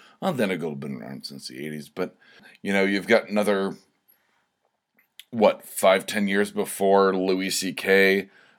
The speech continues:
Um, but you do have Maron as a, as a, a common thread. I had a dream, brothers and sisters,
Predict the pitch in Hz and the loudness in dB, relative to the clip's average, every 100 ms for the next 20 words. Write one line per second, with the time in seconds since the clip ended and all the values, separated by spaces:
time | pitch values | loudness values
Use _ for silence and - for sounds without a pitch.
0 | - 80 80 80 80 78 76 _ _ - | -12 -6 -4 -4 -4 -6 -10 _ _ -12
1 | 95 101 107 98 85 92 101 101 104 - | -6 2 4 4 -2 -2 2 2 2 0
2 | 92 85 87 65 85 78 85 85 82 80 | -4 -2 -2 0 -2 -4 -4 -4 -4 -6
3 | - _ 76 71 67 - 92 87 78 - | -12 _ -8 -6 -8 -6 -6 -6 -8 -8
4 | 95 104 107 98 - _ _ _ _ _ | 2 4 4 2 -6 _ _ _ _ _
5 | 113 120 120 113 101 87 76 69 _ _ | 2 4 2 0 -2 -2 -4 -12 _ _
6 | _ _ _ _ _ _ _ _ _ _ | _ _ _ _ _ _ _ _ _ _
7 | _ _ _ _ 95 95 87 71 76 - | _ _ _ _ 0 2 0 -4 -8 -8
8 | 80 - 85 - | -8 -8 -10 -10